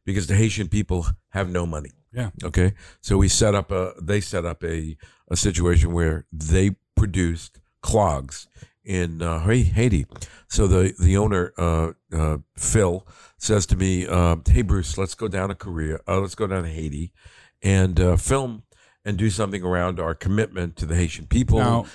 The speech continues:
Speaker 1: and our program."
Speaker 2: obviously, the Haitian people have been through a lot, and there, <laughs> there's been earthquakes
Speaker 1: But,
Speaker 2: and
Speaker 1: okay,
Speaker 2: corrupt
Speaker 1: well,
Speaker 2: governments,
Speaker 1: well,
Speaker 2: and
Speaker 1: I,
Speaker 2: the place is
Speaker 1: it, well,
Speaker 2: a
Speaker 1: so
Speaker 2: war
Speaker 1: I,
Speaker 2: zone.
Speaker 1: so I go down, I say, "Listen,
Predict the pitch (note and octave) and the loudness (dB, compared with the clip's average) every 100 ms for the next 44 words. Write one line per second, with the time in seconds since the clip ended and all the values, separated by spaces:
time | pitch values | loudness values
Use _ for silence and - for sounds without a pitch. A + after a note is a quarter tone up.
0 | - - F#2 F2+ - D#2+ C2+ - _ _ | -12 -2 -2 -2 -2 -4 -6 -18 _ _
1 | D3 D3+ C#3 C3 C3 A#2 A2+ - C3 A#2 | 0 2 4 4 2 4 2 2 2 2
2 | B2+ B2 A#2 A#2 A#2 B2 A#2+ A#2 G#2 G2+ | 2 2 4 4 4 2 2 0 0 2
3 | G#2+ G#2 G2 - A2+ G2+ G#2 G#2+ A2 G#2 | 2 0 -2 -2 0 0 -2 0 2 2
4 | G#2 - _ C3 A2+ - D3 C3+ B2+ B2+ | 0 -6 _ -4 4 4 4 2 0 0
5 | A#2 D3 D3 - C#3 C3 A#2+ - - - | 0 2 2 2 0 2 0 0 -2 -2
6 | A#2 G#2 G2+ G2+ F#2+ B2+ C3+ B2+ G#2 - | -2 -2 -2 -2 2 4 2 2 2 4
7 | C3 B2+ B2 A2+ - - F#2+ B2 A#2 - | 4 4 2 2 0 2 2 2 0 0
8 | B2+ A#2+ A2 - A#2+ G#2+ G#2 G#2+ - - | 0 0 -2 -4 -4 -2 0 0 0 -2
9 | - _ _ _ - G#2+ B2 B2 A2+ F2+ | -8 _ _ _ -2 2 4 4 2 0
10 | F2 D#2 - A#2 G2 A2+ A#2 A#2+ G#2+ G2+ | -4 -8 -4 0 2 2 2 0 2 0
11 | F#2+ F2+ D#2+ F2+ F#2 D#2+ | 0 -2 -4 -4 -4 -6